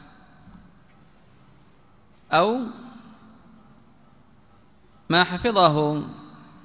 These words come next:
من سنة رسول الله صلى الله عليه وعلى آله وصحبه وسلم،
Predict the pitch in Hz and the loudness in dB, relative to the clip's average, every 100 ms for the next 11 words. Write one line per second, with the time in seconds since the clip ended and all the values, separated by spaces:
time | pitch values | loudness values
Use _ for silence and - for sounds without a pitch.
0 | - - - - - - - - - - | -20 -20 -20 -20 -20 -20 -20 -20 -20 -20
1 | - - - - 160 156 156 151 143 214 | -20 -20 -20 -8 0 2 2 -2 -4 -2
2 | 196 165 151 151 175 165 151 160 151 143 | 0 0 2 0 0 -2 2 2 2 -2
3 | 165 156 156 151 143 147 147 156 143 143 | -2 -2 2 2 2 2 2 0 0 2
4 | 139 139 139 143 147 143 139 135 131 151 | 2 2 2 2 2 0 -2 -2 -2 -2
5 | 147 143 143 139 127 147 143 131 117 | -2 -2 0 0 0 0 0 -2 -6